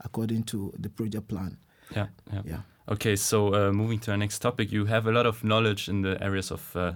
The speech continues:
Speaker 2: renewable energy and also in the area of infrastructure. So, uh, maybe you can tell us, uh, a little bit about the infrastructure in Ghana and what it looks like.
Speaker 1: Right. The infrastructure in Ghana has,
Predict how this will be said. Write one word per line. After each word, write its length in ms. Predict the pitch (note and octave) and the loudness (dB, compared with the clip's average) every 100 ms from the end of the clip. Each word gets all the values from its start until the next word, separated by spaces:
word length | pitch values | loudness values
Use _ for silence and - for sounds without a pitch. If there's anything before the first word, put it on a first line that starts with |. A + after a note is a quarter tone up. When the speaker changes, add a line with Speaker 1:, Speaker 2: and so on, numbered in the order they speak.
| F2+ | -2
Speaker 2:
renewable 360 | F#2+ G2+ G2 | 0 2 2
energy 300 | F#2 G2+ G2 | 2 0 2
and 120 | G#2 F#2+ | 0 2
also 260 | G2 G2+ | 0 0
in 120 | F#2 F#2 | 0 0
the 100 | E2 | 0
area 200 | G2 F#2 | 0 -2
of 140 | - | -2
infrastructure. 720 | D3+ - - - F2+ - F#2 - - - - | -4 -2 -4 -4 -4 -4 -8 -8 -14 -14 -6
So, 500 | - G#2+ G#2 G#2 G#2 | 0 4 4 4 4
uh, 160 | G2+ | 2
maybe 260 | G2 A2 A#2 | 2 0 0
you 160 | G#2+ G#2+ | -2 -2
can 160 | G#2 | -4
tell 160 | A2 A#2 | 0 0
us, 340 | G#2+ - - | 2 -2 -4
uh, 260 | G#2+ G2 G#2 - | -2 0 -2 -4
a 40 | G#2+ | 0
little 200 | A2 G#2 | 0 0
bit 140 | G#2 | -4
about 280 | G2+ F#2 F2+ | -2 -2 -2
the 60 | - | -4
infrastructure 680 | C#3+ G#2 - F#2 F#2 - | -2 -2 -4 -4 -4 -4
in 80 | F2+ | -2
Ghana 300 | F#2 G#2+ G2 | 0 0 2
and 120 | F2+ F2+ | -2 -2
what 140 | F#2+ | -6
it 140 | F2+ G2 | -4 -4
looks 220 | G2+ - | -6 -6
like. 240 | D#2 G2 - - - - - | -10 -10 -18 -20 -20 -12 -2
Speaker 1:
Right. 260 | F#3+ C3+ - - - D#3+ | 0 0 -4 -20 -10 4
The 120 | F#3 | 6
infrastructure 800 | F3+ F3+ E3+ - - G#3 G#3+ A3+ | 8 6 4 0 2 2 6 4
in 220 | G#3+ F3+ | 6 6
Ghana 500 | E3 E3 E3 D#3 D3 | 8 8 8 6 6
has, 420 | C#3 C#3+ - - | 4 2 0 -6